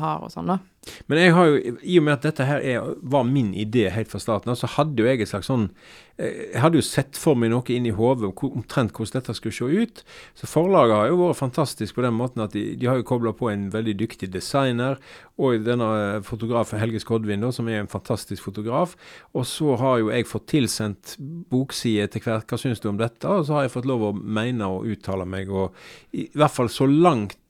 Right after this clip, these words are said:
Speaker 2: det lar seg gjøre praktisk, så har, har de prøvd å etterkomme mine ønsker da.
Speaker 1: Det er en veldig fin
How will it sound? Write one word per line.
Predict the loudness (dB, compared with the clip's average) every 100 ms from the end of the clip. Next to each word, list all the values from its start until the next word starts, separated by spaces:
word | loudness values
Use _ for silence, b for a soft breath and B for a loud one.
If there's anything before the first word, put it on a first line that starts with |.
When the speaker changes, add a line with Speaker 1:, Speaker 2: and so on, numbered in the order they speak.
| -18 -14
Speaker 2:
det | -8 -2
lar | 0 0 0
seg | 0
gjøre | 2 2 0 0
praktisk, | -4 -6 -10 -16 -8
så | -6
har, | -4 -4 -6 _ -8
har |
de | -8
prøvd | -4 -4 -4
å | -4
etterkomme | -8 -8 -8 -8 -8 -8
mine | -8 -8 -10 -12 -16 _ -14
ønsker | -12 -12 -12 -12
da. | -12 _ _ _ b b b -6
Speaker 1:
Det | -2
er |
en | 0
veldig | -2 -4
fin | -4 2 4 2